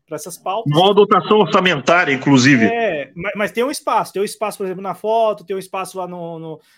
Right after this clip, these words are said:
Speaker 1: na, no, na, na solenidade. É, e, e aí, é, não sei se você concorda, mas até o espaço que a gente viu que, principalmente nos governos do Temer e do Bolsonaro, nos dois des-, desgovernos, o espaço que o sindica-, que os sindicatos tinham, perderam, que ele-, que ele-, eles perderam,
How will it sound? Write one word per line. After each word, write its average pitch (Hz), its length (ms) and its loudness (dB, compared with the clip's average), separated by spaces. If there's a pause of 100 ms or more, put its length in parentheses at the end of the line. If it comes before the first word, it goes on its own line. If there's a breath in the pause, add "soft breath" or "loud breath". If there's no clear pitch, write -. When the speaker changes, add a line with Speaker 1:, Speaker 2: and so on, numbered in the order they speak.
(100)
Speaker 1:
na, 160 440 -10
no, 156 180 -16
na, 156 160 -14
na 151 100 -16
solenidade. 214 920 -6 (300 soft breath)
É, 190 400 -6 (120)
e, 269 220 -16
e 262 80 -12
aí, 277 460 -8
é, 196 420 -6
não 208 80 -12
sei 254 140 -14
se - 80 -20
você 240 160 -14
concorda, 233 420 -10
mas 226 240 -8 (480)
até 208 300 -4
o 349 100 -4
espaço 233 560 -6
que 214 220 -10
a 208 60 -6
gente 185 680 -12 (140)
viu 220 240 -10
que, 185 420 -14
principalmente 208 480 -10
nos 180 120 -12
governos 165 420 -8
do 160 100 -6
Temer 170 520 -6
e 156 40 -12
do 151 160 -12
Bolsonaro, 156 560 -10
nos 139 140 -12
dois 160 180 -6
des-, 151 200 -12
desgovernos, 147 640 -8 (320)
o 156 60 -10
espaço 202 400 -6
que 202 60 -12
o 208 40 -8
sindica-, 202 560 -10
que - 100 -14
os 202 120 -10
sindicatos 185 480 -8
tinham, 175 380 -10
perderam, 170 680 -2
que 165 100 -12
ele-, 156 140 -8
que - 120 -14
ele-, 147 320 -12
eles 139 200 -16
perderam, 180 460 -6